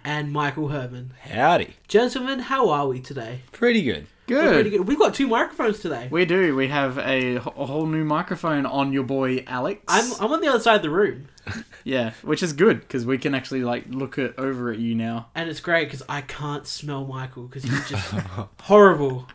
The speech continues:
Speaker 1: Clean your teeth, brother.
Speaker 3: <laughs>
Speaker 1: And it's great, too, 'cause I can see Braden's pop vinyl boxes under his bed.
Speaker 3: <laughs> Oh, that's a bit creepy.
Speaker 1: <laughs> Uh, so you're probably wondering, "Wow, this fortnight-, this fortnightly, uh, podcast posts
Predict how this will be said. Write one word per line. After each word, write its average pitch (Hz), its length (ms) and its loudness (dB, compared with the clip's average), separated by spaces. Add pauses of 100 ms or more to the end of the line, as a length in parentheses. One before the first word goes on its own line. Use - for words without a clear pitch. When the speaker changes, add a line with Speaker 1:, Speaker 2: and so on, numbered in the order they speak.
(320)
Speaker 1:
Clean 233 220 0
your 208 100 0
teeth, 151 260 -2
brother. 135 300 -4 (520)
Speaker 3:
<laughs> 190 760 4 (280)
Speaker 1:
And 196 160 0 (120)
it's 190 100 -2
great, 180 280 2
too, 175 160 2
'cause 147 80 -6
I 165 100 4
can 156 100 -8
see 170 120 -2
Braden's 147 400 -2
pop 139 220 -4
vinyl 147 260 -2
boxes 143 260 -8
under 139 200 -8
his 131 80 -10
bed. 135 320 -8 (280)
Speaker 3:
<laughs> - 0 - (480)
Oh, 185 300 6
that's 139 300 0
a 160 80 0
bit 135 180 0
creepy. 135 580 2
Speaker 1:
<laughs> 123 280 2 (580)
Uh, 196 480 4 (420)
so - 160 0
you're 247 140 4
probably 285 240 4
wondering, 190 680 4
"Wow, 254 580 0
this 202 160 -4
fortnight-, 208 720 2
this 175 100 -8
fortnightly, 180 720 4
uh, 156 260 2
podcast 185 640 0
posts - 400 -2